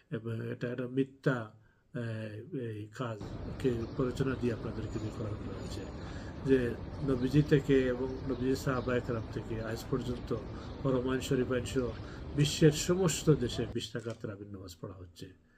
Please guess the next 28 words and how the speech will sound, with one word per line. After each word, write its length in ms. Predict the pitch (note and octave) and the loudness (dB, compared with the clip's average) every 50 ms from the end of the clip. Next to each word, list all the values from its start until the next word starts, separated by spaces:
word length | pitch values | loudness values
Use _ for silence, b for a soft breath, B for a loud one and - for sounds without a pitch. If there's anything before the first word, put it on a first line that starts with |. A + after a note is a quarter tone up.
| b b b b | b b b b
আম-, 400 | - B2 B2 A#2+ A#2+ B2 B2+ C#3+ | -10 -10 -8 -10 -12 -12 -8 -6
আহ, 960 | C3 A#2+ A#2 A2+ A2+ A2+ A2+ A2 A2+ A2+ - - - - - - _ - C3 | -6 -4 -2 -2 -2 -2 -4 -4 -6 -8 -12 -20 -20 -20 -20 -12 _ -4 -4
এ 40 | A#2+ | -4
সুতরাং 460 | - - - C#3+ C#3 C3+ C3 C#3 C#3+ - | -2 0 2 2 2 2 0 -4 -2 2
এই 420 | D#3 C#3+ C#3+ C#3+ C#3+ C#3+ C#3 - - - | 4 6 6 6 4 2 0 -4 -8 -6
কথাটা 380 | - - D3 D3 D3+ C#3 C#3 C3+ | -2 0 2 4 4 4 4 2
দিয়ে 240 | B2 A#2+ B2 A#2+ A#2 | 2 2 2 2 2
যে 100 | A#2+ B2 | 2 0
কাউকে 400 | A#2+ - C3+ C3+ C3+ - D3 C#3 | 0 0 0 0 0 2 2 2
যেন 340 | A#2+ B2 A#2+ A#2+ A#2 A2+ A2 A2 b b b b b b b | 2 0 -2 -2 -4 -6 -6 -10 b b b b b b b
আপনা-, 280 | - A2+ - B2 A#2 G#2+ | -10 -8 -6 -6 -8 -8
আপনারা 340 | G2+ - - B2 A2+ A2+ | -6 -6 -4 -4 -2 -2
প্রতারিত 440 | A2+ - C3+ C3+ - D3 C#3 C3 - | -2 -2 0 4 4 4 4 4 2
না 160 | D3+ A#2 A#2 | 2 0 0
হন, 320 | G#2 F#2 F#2 F#2+ F#2 F2 F2 - _ _ _ _ _ - | -4 -6 -8 -12 -12 -14 -16 -18 _ _ _ _ _ -2
এই 280 | D3+ C3 C3+ C#3 C#3+ C#3 | 4 6 6 6 6 2
সুবর্ণ 500 | - - E3 D3+ C#3+ D#3+ E3+ D#3+ E3 D#3 | 0 0 2 6 8 8 8 10 8 6
সুযোগটি 680 | D3+ - C#3+ B2+ B2 C3+ C3 - - - G#2+ F2+ E2+ - b b b b b b b b | 6 4 0 0 0 0 -2 -2 -6 -8 -8 -8 -8 -12 b b b b b b b b
মাহে 540 | C3 C3+ C#3 C#3 C3+ D3 C#3+ C#3 C3+ C3+ - - | 0 2 2 4 6 6 6 6 6 4 2 0
রমাদানের 640 | C#3+ C3 B2 A#2+ B2 A#2+ A#2+ C3 B2+ C3 C3 B2+ B2+ | -4 -4 -2 -2 -2 -2 0 0 0 0 0 -2 0
এই 460 | - D3+ D3 C#3+ D3 D3 D3 D3 - B B B B B B B - | 2 4 6 6 6 6 4 2 0 B B B B B B B 6
মহিমান্বিত 760 | C#3 D3 D3+ D#3+ F3 E3+ E3+ E3 D#3+ D#3 D3+ D3+ D3+ D3+ D3+ | 12 12 12 12 12 12 10 8 8 10 10 8 8 8 6
সময়টুকু 600 | C#3+ - - C#3 B2 B2+ B2+ B2 - B2 A#2 B2 | 4 4 4 -2 0 0 0 0 0 0 0 0
যাতে 280 | A#2+ A#2 A2+ G#2+ - A#2 | 0 0 0 -2 -2 -4
আপনারা 320 | G#2 - A#2+ A#2 A2 A2 | -4 -4 -6 -6 -6 -6
কাজে 320 | - - B2 A#2 G#2+ A2+ A2+ | -6 -4 -4 -4 -4 -4 -6
লাগাতে 360 | G#2+ G#2 G2 F#2+ F2+ F2+ G2+ | -6 -6 -8 -10 -12 -12 -14
পারেন। 300 | - - G#2 G2+ G2 | -12 -12 -12 -12 -12